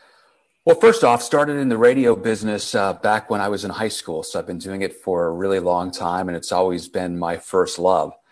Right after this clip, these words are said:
Um, and been very lucky to, uh,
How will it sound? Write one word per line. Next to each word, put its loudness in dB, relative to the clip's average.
Um, -8
and -4
been -4
very 8
lucky 4
to, 2
uh, 6